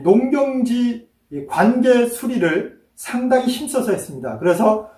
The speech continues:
이 농업 생산을 장려해서, 아, 국가가 부강하기 시작했습니다.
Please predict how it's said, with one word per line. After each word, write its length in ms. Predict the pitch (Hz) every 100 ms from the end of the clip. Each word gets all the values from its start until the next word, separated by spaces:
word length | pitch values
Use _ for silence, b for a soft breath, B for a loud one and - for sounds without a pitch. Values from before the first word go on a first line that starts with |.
| B -
이 200 | 131 123
농업 380 | 170 240 277 277
생산을 500 | 247 226 208 208 208
장려해서, 880 | 143 156 160 139 127 214 - - _ -
아, 160 | 147
국가가 640 | 185 - 208 156 151 - -
부강하기 420 | 185 214 196 170
시작했습니다. 760 | - 139 127 - 107 98 107